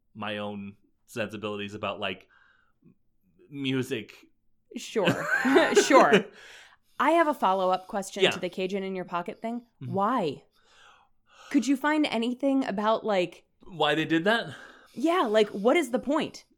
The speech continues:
Speaker 1: Um, novelty, I think. I think it's sort of like, I think the thinking was, um, Billy Bass,
Speaker 2: Mm-hmm.
Speaker 1: the wall hanging, the fish that sings.
Speaker 2: Yeah.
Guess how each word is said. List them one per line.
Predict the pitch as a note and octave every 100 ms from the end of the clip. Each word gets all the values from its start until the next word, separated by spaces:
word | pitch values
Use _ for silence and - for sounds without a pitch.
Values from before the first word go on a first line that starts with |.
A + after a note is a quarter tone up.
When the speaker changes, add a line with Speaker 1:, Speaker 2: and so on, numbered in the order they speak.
| - _ _
Speaker 1:
Um, | D#3+ E3 D#3
novelty, | C#3 D3 E3 A3+ A3+ C4+
I | B3+
think. | B3 B3+ C4 - _ _ _ -
I | F3+
think | C4+ C#4
it's | C#4 -
sort | A#3
of | A#3+ A3
like, | G3+ F3+ - _ _ _ _
I | G#3
think | G3+ C#4+ F4 E4
the | A#3
thinking | A#3 E3+ D#3 C3
was, | A2+ G#2 G2+ G#2 - _ _ _ _ _ _ _ _ _ _ -
um, | E3 D#3+ D3 - _ - B2+ - -
Billy | F#3+ G3+
Bass, | G3+ E3 E3 G3+ G#3 - - _ _ _ -
Speaker 2:
Mm-hmm. | B3 A3+ A3+ A3+ B3+ D#3+
Speaker 1:
the | D#3+
wall | C3+ C#3+ D#3 E3
hanging, | F3 E3+ E3+ E3+ E3
the | C#3
fish | - E3 D#3+
that | E3+ -
sings. | A#3+
Speaker 2:
Yeah. | A#3+ D#3+ E2+